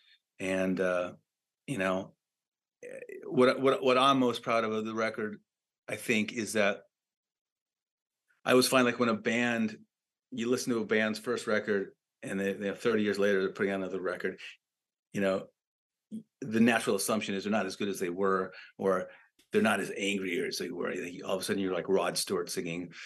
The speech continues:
you know, these easy listening songs. But my, uh, you know, it's not that. And I think what we did is we tapped into the anger and angst of old, uh,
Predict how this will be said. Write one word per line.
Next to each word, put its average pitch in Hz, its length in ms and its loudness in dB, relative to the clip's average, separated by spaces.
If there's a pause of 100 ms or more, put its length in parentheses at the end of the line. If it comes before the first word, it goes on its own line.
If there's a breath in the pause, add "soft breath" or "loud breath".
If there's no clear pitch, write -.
(180 loud breath)
you 90 80 -8
know, 85 100 -4
these 87 200 -4 (160)
easy 107 300 2
listening 101 440 2
songs. 92 420 -2 (680)
But 107 240 2
my, 123 480 6
uh, 113 340 4
you 117 120 -4
know, 95 380 -6 (100)
it's 98 200 -6
not 107 280 2
that. 92 220 -2
And 98 100 -10
I 95 80 -4
think 123 200 -4
what 107 160 -2
we 98 100 -8
did 95 200 -2
is 90 140 -6
we 98 80 -6
tapped 104 360 -2
into 101 500 -2 (540 loud breath)
the 117 260 -2
anger 123 440 6
and 117 240 0
angst 123 400 0
of - 220 -10
old, 101 560 4 (600)
uh, 101 300 2